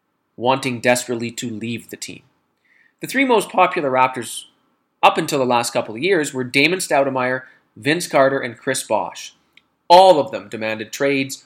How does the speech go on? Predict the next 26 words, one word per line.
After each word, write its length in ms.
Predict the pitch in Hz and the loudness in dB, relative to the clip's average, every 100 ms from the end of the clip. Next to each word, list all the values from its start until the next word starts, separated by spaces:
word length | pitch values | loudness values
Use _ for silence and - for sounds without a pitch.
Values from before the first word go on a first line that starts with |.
| _ | _
or 120 | 135 127 | -2 2
left 320 | 123 117 - | 2 0 -2
via 240 | 104 104 | -4 -4
free 220 | - 104 | -6 -12
agency. 500 | 101 101 - - - _ _ _ _ _ _ - _ _ _ | -12 -14 -18 -20 -20 _ _ _ _ _ _ -20 _ _ _
The 80 | 160 | -6
product 420 | 226 240 277 269 | 2 4 4 2
on 80 | 202 | 0
the 80 | 165 | -2
court 420 | - 139 135 - - | -2 -2 -2 -4 2
always 360 | 156 185 190 180 | 4 4 2 2
had 200 | 156 151 | 2 2
potential, 580 | 139 135 123 120 - _ _ - | -6 -6 -6 -8 -12 _ _ -8
but 140 | 127 | 0
that 160 | 143 - | 2 2
sense 240 | 165 170 | -4 -2
of 140 | 180 | -6
team 260 | - 156 147 | -6 -6 -6
and 100 | 127 | -6
connection 520 | 139 123 120 - 107 | -4 -4 -4 -8 -10
was 180 | 104 - | -14 -8
always 360 | 123 123 123 123 | -4 -4 -4 -6
missing 320 | 117 - 101 | -8 -8 -12
with 140 | 98 | -20
the 60 | - | -20
community. 540 | - 110 101 95 85 | -18 -16 -16 -18 -20